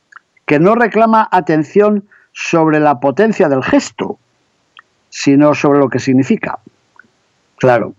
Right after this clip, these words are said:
el signo y lo significado, exactamente. El signo llama la atención sobre el amor que ha provocado ese signo. El signo nos enseña algo del amor de Dios.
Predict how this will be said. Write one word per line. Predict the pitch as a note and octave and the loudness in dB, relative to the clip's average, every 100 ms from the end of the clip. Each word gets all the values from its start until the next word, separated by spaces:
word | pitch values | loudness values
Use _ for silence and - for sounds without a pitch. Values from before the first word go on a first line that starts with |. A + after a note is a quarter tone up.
| _ | _
el | A2 G2+ | -4 -4
signo | - D3 E3 G3 A#3 - _ _ _ | -2 0 2 2 0 -6 _ _ _
y | C3+ C3 | 0 2
lo | A#2 A2+ A2 A2 - | 2 0 0 -2 -6
significado, | - B2 G#2 A2+ - A2 D#3+ G#2 - _ - | -2 -2 0 -2 -4 -2 -2 -2 -8 _ -2
exactamente. | B2 C#3 E3+ G#3 G#3 - - - - - _ _ _ _ _ _ _ _ | 0 2 0 -2 -2 -2 -2 -4 -10 -20 _ _ _ _ _ _ _ _
El | C3 C3+ | 0 2
signo | G#3+ A#3 G#3+ | 2 4 4
llama | F#3 G3 G3 | 4 4 2
la | F#3+ | 2
atención | F#3+ F3 G3 G3 | 0 0 0 0
sobre | - D3 C#3 C3+ C3+ | -2 0 0 2 0
el | B2 | 0
amor | A#2 C#3+ G#3 E3+ B2+ _ | 0 2 2 0 -4 _
que | A#2 | -2
ha | B2 | -2
provocado | A#2+ B2 G#2+ B2 A2+ | -2 -4 -2 -4 -2
ese | G#2 - | -4 -6
signo. | F2+ G2+ - D#2 - _ _ _ _ _ _ _ _ _ _ _ _ _ _ _ | -6 -6 -6 -10 -12 _ _ _ _ _ _ _ _ _ _ _ _ _ _ _
El | C3+ C3 | -2 0
signo | - A3 A3+ A3+ | 2 2 4 2
nos | G3 F#3 | 2 0
enseña | E3+ G#3 G#3 G#3+ G#3 - _ _ _ _ _ _ _ - | 0 2 4 2 0 -4 _ _ _ _ _ _ _ -2
algo | E3 G3 F#3 G3+ G3 - | 2 2 2 0 -2 -2
del | D#3 | 0
amor | C#3 C#3 D3 | 2 2 0
de | B2 | 0
Dios. | G2+ A2 - | -2 -4 -8